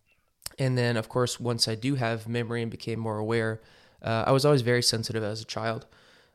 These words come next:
Uh, my older brother liked to pick on me, and, um, he knew all the right buttons to press, and, uh, it helped me kinda grow a, a thick skin. But, um, I think one of the reasons I became, uh, a really good friend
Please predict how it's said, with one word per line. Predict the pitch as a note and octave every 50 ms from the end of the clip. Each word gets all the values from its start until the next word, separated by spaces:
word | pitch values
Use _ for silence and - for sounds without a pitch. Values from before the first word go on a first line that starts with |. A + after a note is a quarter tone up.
| -
Uh, | - G#2+ A2 A2
my | A2+ A#2+ B2+ -
older | - C3 C3 B2+
brother | A#2+ B2+ A#2+ A#2 A#2+
liked | A#2 A#2+ A#2 -
to | - A2+
pick | - - A2+ -
on | A#2 A2+ A2 A2
me, | A2+ A2 A2 A2+ - - - - -
and, | - G#2+ G#2+ G#2+ A2 G#2+ G#2 A2
um, | G#2+ G#2+ G#2 G#2 G#2 G#2 - - _ _ _ _ _ - - _ _
he | - - B2+ B2+ B2
knew | A#2+ A#2+ A#2
all | - - C3 C3+
the | B2+ B2
right | B2 B2 G#2 -
buttons | - G2+ - - A#2 - -
to | -
press, | - - A2+ A2 A2 A2 - - - - - -
and, | A2 A2 G#2 G#2 G#2+ G#2 -
uh, | G#2 G#2+ A2+ A2 A2+ - - - - - - _ _
it | - A#2 A#2 -
helped | - E3 B2 -
me | C#3+ B2+
kinda | - D3 C3 B2+
grow | A#2 A2 B2 B2 B2 A#2+
a, | A2 - - -
a |
thick | G#2+ - - A#2+ A2
skin. | - - - A#2 A#2+ A#2+ A#2+ A2+ A2
But, | A2+ A2 G#2+ - - - - - - - - _ _ _ _ _ -
um, | - A2+ A2+ A2 A2 A2 A2 A2 - - - _ _ _ _ _ _ _ -
I | B2
think | - - D3+ C#3+ C#3+
one | C#3 D3
of | D3+ D3
the | C#3
reasons | C#3 C#3 C3 B2 B2+ A#2+ A#2+
I | B2 A#2+
became, | A2+ A#2+ - - B2 B2 B2 B2 B2 A#2+ A#2 A2+ A#2 - - _ - G3+ _ _ -
uh, | G#2 A2 G#2+ - -
a | B2 A#2+
really | C3+ C#3 C3 B2+
good | A2 A#2 A2+ A2
friend | - - B2+ B2+ B2+ B2 B2 A#2 -